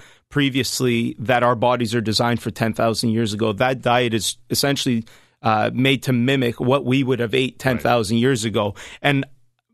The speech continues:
Speaker 1: personally, myself, I do believe that it does play a role to treat our bodies and our health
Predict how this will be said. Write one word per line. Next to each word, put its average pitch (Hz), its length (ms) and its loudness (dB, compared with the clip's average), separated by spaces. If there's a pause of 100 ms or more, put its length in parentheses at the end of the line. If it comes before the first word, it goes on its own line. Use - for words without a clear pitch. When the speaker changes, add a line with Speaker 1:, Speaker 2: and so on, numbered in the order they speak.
(280)
Speaker 1:
personally, 156 360 0
myself, 127 600 2
I 123 160 2
do 123 260 0
believe 123 400 -2
that 117 160 0
it 104 100 -4
does 120 220 0
play 113 380 0 (260)
a 123 100 2
role 123 300 2
to 120 500 0 (200)
treat 139 300 0 (100)
our 127 260 4
bodies 120 640 0
and 113 200 0
our 113 180 2
health 127 380 -2